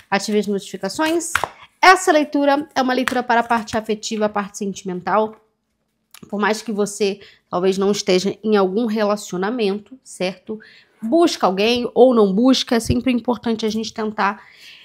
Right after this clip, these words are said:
realmente entender aí alguns aspectos da nossa parte emocional, da nossa parte sentimental, pra você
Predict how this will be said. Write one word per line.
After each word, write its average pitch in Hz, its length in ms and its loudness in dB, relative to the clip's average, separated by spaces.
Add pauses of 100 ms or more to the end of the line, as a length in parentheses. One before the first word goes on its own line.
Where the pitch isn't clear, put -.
(120)
realmente 226 640 -2
entender 247 640 -2
aí 208 160 -2
alguns 214 360 -2
aspectos 208 840 -6
da 208 160 -6
nossa 208 260 -6
parte 190 440 -6
emocional, 190 560 -6
da 180 100 -4
nossa 180 240 -8
parte 175 280 -8
sentimental, 208 520 -6
pra 220 140 -8
você 269 560 -6